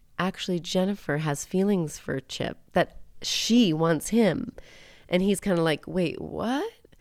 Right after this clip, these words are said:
Meanwhile, Needy is at the dance waiting, and the J K Simmons character, the teacher, announces that, "Hey guys, guess what? Surprise! Just to support, because of all the bad things happening in this town, Low Shoulder is back to play their song through the trees."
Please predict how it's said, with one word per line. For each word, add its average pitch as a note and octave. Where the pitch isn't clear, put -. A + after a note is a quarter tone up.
Meanwhile, G3
Needy G#3
is E3+
at E3
the E3+
dance D3+
waiting, D3+
and D#3
the D#3
J F3+
K G3
Simmons D3+
character, D#3
the D3+
teacher, D3+
announces D3+
that, D3
"Hey D#4
guys, D4
guess -
what? C#4
Surprise! B3
Just C#4+
to E4+
support, A#3
because A#3
of -
all B3
the B3
bad G#3+
things G3+
happening G3+
in F#3
this F3+
town, F3
Low D4
Shoulder C4+
is G#3
back A#3+
to C4+
play G#3
their A3
song A3
through G#3+
the G#3+
trees." A3